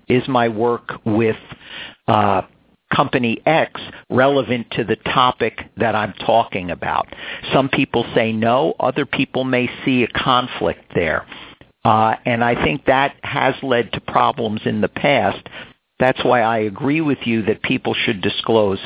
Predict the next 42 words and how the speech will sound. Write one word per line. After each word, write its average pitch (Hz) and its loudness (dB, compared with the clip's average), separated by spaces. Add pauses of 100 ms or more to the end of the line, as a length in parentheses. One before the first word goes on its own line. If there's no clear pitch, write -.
(160)
fully. 120 2 (560)
Uh, 104 4 (120)
that 127 2
gets 120 0
into 110 -4
a 98 -2
time 127 0
issue 117 0
and 101 0
a 110 2
lot 117 4
of 113 -2
other 113 0
things 107 -4
that, 101 0 (420)
that 107 4
we're 107 2
trying 120 0
to - -4
work 120 0
on 107 0
at 92 -4
the 101 0
A 98 0
T 101 0
S, 90 2 (540)
uh, 98 4
Ethics 107 0
and 90 -2
Conflict 98 0
of 95 2
Interest 98 0
Committee. 90 0 (460)
But 131 4
there's 131 2
always 180 0
an 139 -4
option 131 0
for 113 0 (140)
someone 131 2
who 110 0
is 131 2